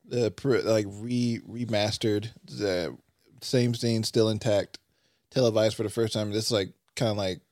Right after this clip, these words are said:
a big deal just because T V was just getting started, and that was, like, one of the first movies to be televised. So yeah,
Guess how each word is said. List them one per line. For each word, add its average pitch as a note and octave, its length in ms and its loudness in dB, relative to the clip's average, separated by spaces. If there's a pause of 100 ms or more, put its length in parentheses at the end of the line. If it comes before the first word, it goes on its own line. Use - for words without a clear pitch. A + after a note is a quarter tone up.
(180)
a A2+ 60 -10
big G#2+ 240 -4
deal G#2 200 2
just G2 200 -10
because F#2+ 680 -2 (960)
T B2 200 0
V A2+ 200 -2
was G#2+ 140 -4
just A2 220 -4
getting A2 180 -2
started, A2+ 400 0 (540)
and G#2 480 -2 (180)
that A2+ 120 2
was, G#2+ 120 2
like, G#2 140 0
one F#2+ 100 0
of G2 60 -6
the G#2+ 80 -6
first G#2+ 260 0
movies G#2 300 -2
to A2+ 80 -2
be G#2 100 -2
televised. A2 640 2 (1120)
So A#2+ 300 4
yeah, A2+ 340 4